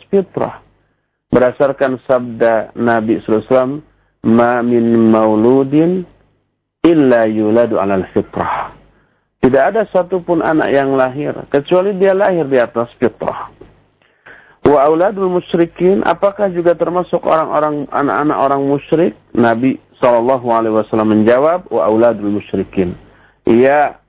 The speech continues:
termasuk anak-anak orang-orang musyrik. Hadis ini bisa kita temukan di dalam kitab Fathul Bari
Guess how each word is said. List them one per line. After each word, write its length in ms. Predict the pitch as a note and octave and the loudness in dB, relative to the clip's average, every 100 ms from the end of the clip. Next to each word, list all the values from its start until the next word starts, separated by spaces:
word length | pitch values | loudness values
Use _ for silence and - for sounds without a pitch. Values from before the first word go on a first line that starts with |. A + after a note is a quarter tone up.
| _ _ _ _ | _ _ _ _
termasuk 640 | - A2 A2 A#2+ A#2 A#2+ - | -2 0 0 -2 -2 -6 -4
anak-anak 640 | G2 G#2 G#2 G#2+ G#2 F#2 | -2 -2 -2 -2 -2 -2
orang-orang 560 | F#2+ G2 F#2+ G2 F#2+ F#2 | 0 0 0 -2 -2 0
musyrik. 400 | G2 - F#2 F2 - _ _ _ _ - - - - - | -2 -2 -6 -6 -8 _ _ _ _ -14 -12 -12 -16 -2
Hadis 240 | D3 D3+ D#3 | 0 0 -2
ini 480 | E3 F3 F#3 G3 F#3+ | -2 2 2 2 -2
bisa 400 | - C#3+ - F3 | -2 -2 0 -2
kita 320 | - D3+ C#3 | -4 -2 -4
temukan 880 | - C3 A#2 A2+ A#2 G2+ A#2+ E3 D#3+ | -2 -2 0 -2 0 0 -2 -8 -10
di 160 | - B2+ | 0 2
dalam 400 | B2+ C3 C3+ C#3 | 2 0 -2 -4
kitab 400 | D3+ E3 E3+ - | -2 0 -2 0
Fathul 400 | F3+ E3+ E3 C#3 | -2 -2 -2 0
Bari 320 | C3 C#3+ B2+ | 2 0 -2